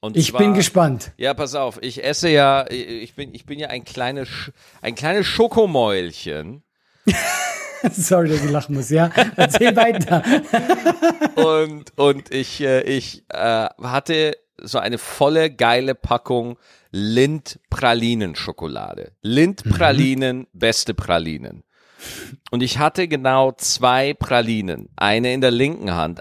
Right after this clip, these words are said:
Speaker 1: eine in der rechten Hand, ja.
Speaker 2: <laughs>
Speaker 1: Und ich gehe den, äh, Keller, wollte gerade in den Keller hinabsteigen, in meine Podcast-Gruft und wollte hinabsteigen und dann fällt mir eine Praline aus der Hand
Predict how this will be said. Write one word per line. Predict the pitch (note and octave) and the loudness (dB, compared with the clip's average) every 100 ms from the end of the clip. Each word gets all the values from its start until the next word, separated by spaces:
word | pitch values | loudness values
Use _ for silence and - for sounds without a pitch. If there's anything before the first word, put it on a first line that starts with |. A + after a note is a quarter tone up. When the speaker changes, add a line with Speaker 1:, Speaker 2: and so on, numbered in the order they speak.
| - | -8
Speaker 1:
eine | E2+ G2 G#2 | -4 -2 -2
in | G#2 | 2
der | G2+ | 2
rechten | G#2 - G#2 D#2+ | 2 -2 -12 -12
Hand, | D2+ G1+ - - _ | -12 -14 -20 -20 _
ja. | B1 D2 G#2 - - | -8 -6 -6 -2 -4
Speaker 2:
<laughs> | C#3 D#3+ | -2 -6
Speaker 1:
Und | - B2 | -4 -4
ich | A#2+ - | -4 -8
gehe | - C3 D3+ F3 F#3+ F#3+ F#3+ | -6 0 4 6 4 2 0
den, | G#2 G#2 C3+ B2+ B2+ A#2+ | -4 -4 -2 0 -2 -2
äh, | A#2 G2+ G#2+ | -2 0 0
Keller, | - G3 F3 G#2 G2 - | 0 0 2 2 0 -4
wollte | F#2+ B2+ B2 | 0 0 0
gerade | A#2+ C3+ E3+ | 0 2 2
in | D3+ | 0
den | C3 - | -6 -8
Keller | - E3+ E3 | -4 0 2
hinabsteigen, | C#3+ C#3 D#3+ - - - - F2 E2 E2 | 0 -2 -4 -4 -10 -6 -2 0 0 -4
in | A2+ C3+ | -6 -2
meine | C3+ B2+ | 0 0
Podcast-Gruft | B2+ - F#3 - - - G2 - - - G2 A#2+ A#2+ D3+ - - - _ - - - - - - | 0 0 0 -2 -4 -2 0 -2 -4 -10 -2 2 2 2 -4 -14 -20 _ -20 -20 -20 -20 -20 -4
und | C#3 C3+ A#2+ A2 | 0 0 -2 -2
wollte | A#2+ E3+ F3 | 2 2 2
hinabsteigen | D#3+ D3+ E3+ - A#2+ A#2 C3 | 2 0 -2 0 2 2 0
und | C#3 C#3+ | -2 0
dann | D3 | 0
fällt | - - - D#3+ F#3+ G#3+ F3+ | -4 -12 0 2 2 -2 -6
mir | F#3+ - | -6 -4
eine | - C3+ E3 F3+ | -4 -2 -2 -6
Praline | - D#3 C3 C#3+ E3 - | -4 -2 -2 -4 -6 -4
aus | C#3 - | -4 -2
der | D3+ C#3 | 0 0
Hand | D#3 G#3 | 0 -2